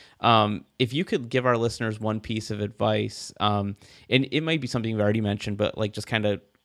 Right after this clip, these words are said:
I guess, getting it all together, the whole thought process. Like, in terms of marketing, what's one thing that you would give a small business owner, say, "This is something you should definitely focus on"?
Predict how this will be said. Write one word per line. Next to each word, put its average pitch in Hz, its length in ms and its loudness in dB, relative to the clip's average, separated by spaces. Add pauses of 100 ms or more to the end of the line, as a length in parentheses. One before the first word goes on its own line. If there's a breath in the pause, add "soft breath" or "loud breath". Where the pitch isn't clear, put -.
(160)
I 113 80 -2
guess, 107 320 -2 (580 soft breath)
getting 113 200 4
it 104 100 2
all 107 180 6
together, 107 460 2
the 98 100 -4
whole 101 180 0
thought 104 300 -2
process. 104 640 0
Like, 101 260 2
in 110 140 -4
terms 127 280 -6
of 110 80 -6
marketing, 104 540 -2
what's 110 300 -2
one 110 320 -4
thing 107 240 -4
that 104 100 -4
you 95 80 -4
would 104 80 -6
give 101 160 -4
a 104 40 -10
small 101 260 -6
business 101 320 -8
owner, 101 160 -4
say, 101 160 -6
"This 104 180 -4
is 104 100 -8
something 104 320 -6
you 101 80 -4
should 101 200 -8
definitely 101 680 -2 (400 soft breath)
focus 110 400 0
on"? - 240 -8